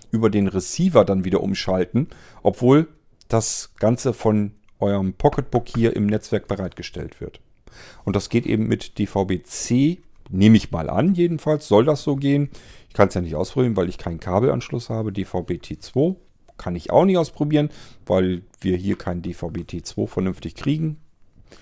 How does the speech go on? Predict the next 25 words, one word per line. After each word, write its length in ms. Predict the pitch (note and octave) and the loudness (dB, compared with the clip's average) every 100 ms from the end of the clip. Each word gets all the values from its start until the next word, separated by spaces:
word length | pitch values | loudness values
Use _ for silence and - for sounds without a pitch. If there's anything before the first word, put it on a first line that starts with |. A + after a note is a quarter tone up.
| - - - - | -20 -20 -20 -12
Und 320 | - A2+ A#2 A2 | 0 0 0 -4
es 180 | G2+ | -6
geht 200 | - A2+ | -4 -2
aber 160 | F#2+ F#2+ | 0 0
auch 200 | F#2+ - | 0 0
mit 340 | F#2+ - - | -4 -4 -8
D 100 | F2+ | -8
V 180 | - F2 | -6 -6
B 180 | F#2+ F2+ | -4 -6
S 260 | F2 - - | -6 -8 -12
zwei 280 | - F2 | -6 -6
natürlich. 640 | E2+ E2 - C#2+ D#2 - - - _ - _ _ _ _ _ _ _ _ _ _ _ - - - - - - - | -6 -12 -14 -14 -14 -16 -20 -20 _ -20 _ _ _ _ _ _ _ _ _ _ _ -20 -20 -20 -20 -20 -20 4
Gut, 400 | F3+ - - - _ _ | 6 6 0 -14 _ _
so, 160 | - D#3 | 4 6
das 140 | D#3+ | 6
sind 120 | F3+ | 0
so 100 | D3+ | 0
diese 180 | D3+ D3 | 0 2
ganzen 280 | D3+ D3 D3 | 0 2 4
Multimedia-Eigenschaften. 1200 | D3 C#3+ B2+ A#2+ D3+ D3 C3 C3 A2+ A#2+ G#2+ - G2 | 4 4 4 4 4 4 2 0 0 0 -2 -2 -2
Das 160 | G2 | -2
ist 180 | A2+ - | -6 2
nur 200 | G#2 G2+ | 2 4
so 160 | F#2+ - | 2 2
ansatzweise. 800 | G#2 G2 F2 - D#2 D#2+ D#2 | 4 2 0 -4 -6 -6 -10